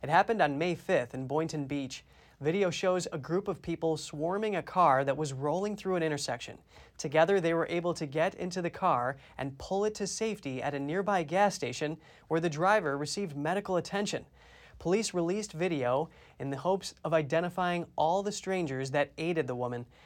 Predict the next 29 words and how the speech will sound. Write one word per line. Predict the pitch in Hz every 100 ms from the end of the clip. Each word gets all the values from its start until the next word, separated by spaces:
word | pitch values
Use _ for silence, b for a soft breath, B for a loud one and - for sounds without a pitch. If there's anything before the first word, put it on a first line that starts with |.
| B B
They | 151
say | - 170 175
they | 160
hope | 139 175 175
to | 165
bring | 151 170 180
them | 165 151
back | 151 175
together | - 165 175 139 131
at | 135
the | 135
police | - 202 202
department | 160 151 135 165 - B -
to | 160
recognize | 190 208 147 127 131 139
them | 151 175 B B
and | 143 151
meet | 196 214
the | 175
woman | 165 180 180
they | 160
rescued. | 160 160 160 123 - - b b b b
The | 147
driver | 151 165 180 196
later | 156 165 202
spoke | - - 156 160
about | 156 139
what | 151
happened. | 147 170 180 131